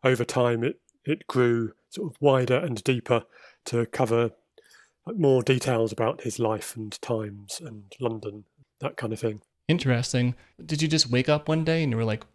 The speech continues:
Speaker 2: "Huh, I'm just gonna start blogging about this guy," by reblogging what he blogged about four hundred years ago? <laughs>
Speaker 1: Uh, more or less. Um, I, I was living in London, and Samuel Pepys is quite, you know, reasonably well known in the U K, um,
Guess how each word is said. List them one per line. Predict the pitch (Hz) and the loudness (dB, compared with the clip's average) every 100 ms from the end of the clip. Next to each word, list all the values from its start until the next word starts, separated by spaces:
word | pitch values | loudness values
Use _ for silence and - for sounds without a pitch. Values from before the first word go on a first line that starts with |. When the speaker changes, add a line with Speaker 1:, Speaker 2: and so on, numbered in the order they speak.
| _ 302 | _ 0
Speaker 2:
"Huh, | - - _ 151 | 0 -4 _ -2
I'm | 175 | 0
just | 160 | 0
gonna | 160 143 | 0 0
start | 131 117 | 0 0
blogging | 123 139 120 110 | 4 4 2 -2
about | 107 107 | -2 -2
this | 110 - | -4 -4
guy," | 104 104 120 | -2 -2 -2
by | 120 113 | 0 0
reblogging | 113 123 135 131 127 123 | 0 2 4 6 4 4
what | 120 120 | 0 2
he | 143 | 2
blogged | 113 110 113 | 2 0 0
about | 110 110 | -2 -2
four | - 113 | -2 -2
hundred | 113 110 113 | 0 0 0
years | 120 131 | 0 0
ago? | 151 160 - - - | -2 -4 -8 -4 0
<laughs> | 135 - - - | 0 -2 -4 0
Speaker 1:
Uh, | 143 143 | 0 -2
more | 220 208 156 | 2 6 8
or | |
less. | 143 123 - | 6 0 -2
Um, | 151 147 127 - - - | 2 0 -2 -12 -20 -8
I, | 139 143 - | 0 0 4
I | 151 | 2
was | 147 | 4
living | 165 147 | 2 4
in | 147 | 4
London, | 151 135 127 127 | 2 2 -2 -4
and | 156 120 123 120 - _ _ 123 | -6 -6 -6 -8 -12 _ _ -10
Samuel | - 156 135 | -2 0 0
Pepys | - 143 - | -2 -4 -6
is | 117 | -8
quite, | - 131 165 _ _ _ _ | -2 -2 -4 _ _ _ _
you | 160 | -2
know, | 127 | 2
reasonably | 180 147 139 | 2 2 2
well | 135 131 | 4 4
known | 135 127 120 117 _ _ - | 4 2 0 -6 _ _ -4
in | 139 | -2
the | 123 | 0
U | 123 117 | 0 0
K, | 123 110 110 _ - - - | 0 0 -2 _ -20 -20 -4
um, | 127 123 120 120 | 0 2 2 0